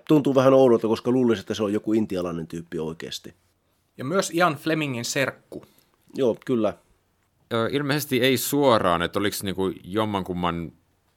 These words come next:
Speaker 3: vanhemman niinku Otto-isän, Otto-lapsen tai jotain tällaista toisen avioliiton kautta tai jotain muuta tommosta. Olivat sukua keskenään käytännössä ja olivat golfkavereita.
Speaker 1: Ilmeisesti se golfaaminen oli heille se isoin juttu, että sen kautta he tunsi oikeasti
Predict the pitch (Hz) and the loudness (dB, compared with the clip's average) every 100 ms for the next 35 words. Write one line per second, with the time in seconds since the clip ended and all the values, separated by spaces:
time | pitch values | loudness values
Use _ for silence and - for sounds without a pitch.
0 | _ _ _ _ _ - _ 69 65 95 | _ _ _ _ _ -20 _ -18 -4 -2
1 | 95 92 82 80 78 82 82 87 87 - | 0 -2 -4 -4 -6 -8 -2 -2 -2 -4
2 | 80 78 82 80 78 82 78 76 80 76 | -4 -4 -6 -6 -6 -6 -6 -6 -8 -6
3 | 78 80 78 80 78 - 80 80 78 76 | -6 -6 -6 -6 -6 -10 -8 -8 -6 -6
4 | 78 76 76 76 78 76 73 76 76 78 | -6 -6 -8 -6 -6 -6 -6 -6 -6 -8
5 | 76 78 73 78 71 73 - 87 - _ | -8 -10 -8 -8 -8 -10 -12 -14 -18 _
6 | _ _ _ - 104 117 127 113 113 98 | _ _ _ -4 0 0 -2 -4 -2 -2
7 | 92 90 98 87 85 87 82 82 82 - | 0 -2 -2 -2 0 0 0 -4 -4 -4
8 | 82 80 78 90 87 90 - 95 - 78 | -2 -2 0 -2 -2 -4 -2 -4 -4 -4
9 | 76 76 69 73 - _ - 156 165 170 | -2 -4 -4 -10 -12 _ 0 4 4 2
10 | 160 180 170 151 151 127 120 113 117 113 | 0 6 6 6 4 4 2 2 2 0
11 | 107 104 98 104 90 87 82 87 85 101 | 0 -4 -4 -4 -4 -6 -10 -14 -10 -6
12 | 101 92 87 82 82 90 87 95 82 87 | -4 -6 -8 -12 -12 -10 -10 -8 -6 -6
13 | 85 76 - - | -8 -14 -14 -18